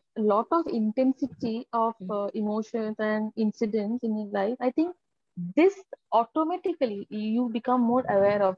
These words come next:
Speaker 1: this,
Speaker 2: Mm.
Speaker 1: this particular ability that you have.
Speaker 2: Beautiful.
Speaker 1: That, oh, this was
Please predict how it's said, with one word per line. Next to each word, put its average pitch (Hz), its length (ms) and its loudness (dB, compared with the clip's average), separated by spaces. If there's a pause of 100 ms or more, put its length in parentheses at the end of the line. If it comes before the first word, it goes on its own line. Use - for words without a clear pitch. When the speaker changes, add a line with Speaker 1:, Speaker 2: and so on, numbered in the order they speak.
Speaker 1:
this, - 320 -12
Speaker 2:
Mm. 175 480 -2
Speaker 1:
this - 100 -16 (120)
particular 247 440 2
ability 220 500 0
that 214 180 -2
you 208 280 0
have. 180 200 -6 (480)
Speaker 2:
Beautiful. 185 340 -6
Speaker 1:
That, - 160 -4
oh, 269 540 -8 (160)
this 302 120 2 (140)
was 330 220 2